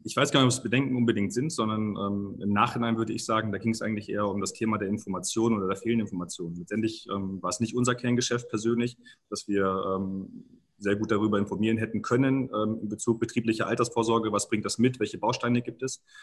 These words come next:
Ähm, und sicherlich war bei dem einen oder anderen, ähm, eine Unwissenheit da, die vielleicht auch zu einer Verunsicherung geführt hat. Ähm, aber das war unsere Aufgabe oder die, diese Aufgabe haben wir genommen, ähm, uns gut zu überlegen,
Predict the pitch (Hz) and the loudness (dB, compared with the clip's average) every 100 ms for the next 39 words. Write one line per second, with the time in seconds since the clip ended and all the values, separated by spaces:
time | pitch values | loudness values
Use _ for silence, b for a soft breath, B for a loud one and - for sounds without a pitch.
0 | B _ 98 98 101 98 95 110 117 113 | B _ -2 0 0 0 -2 4 4 4
1 | - 104 104 107 101 98 101 92 110 107 | 4 4 6 4 2 -2 0 2 4 4
2 | 98 110 110 110 104 104 90 95 95 98 | 4 4 4 4 4 4 2 0 0 4
3 | 123 135 135 127 127 127 131 139 139 208 | 6 6 6 4 2 4 4 4 2 -4
4 | - - - - - - - 110 110 - | 0 -2 -2 -6 -6 -4 -4 -4 -4 -4
5 | 104 98 - 98 - - - _ B B | -4 -4 -6 -8 -2 -4 -4 _ B B
6 | _ _ 101 101 104 104 101 101 - - | _ _ 2 4 4 2 0 -4 -8 -4
7 | 101 104 107 107 117 113 95 120 - 117 | 0 2 4 4 6 6 4 4 4 6
8 | 113 110 101 92 104 101 98 98 95 101 | 8 8 4 2 2 2 2 0 0 0
9 | - 104 95 101 98 95 98 120 117 107 | 2 2 4 4 4 4 4 6 4 2
10 | 101 98 98 - 127 - 113 110 113 117 | 0 0 -2 2 4 6 6 6 8 6
11 | 117 | 2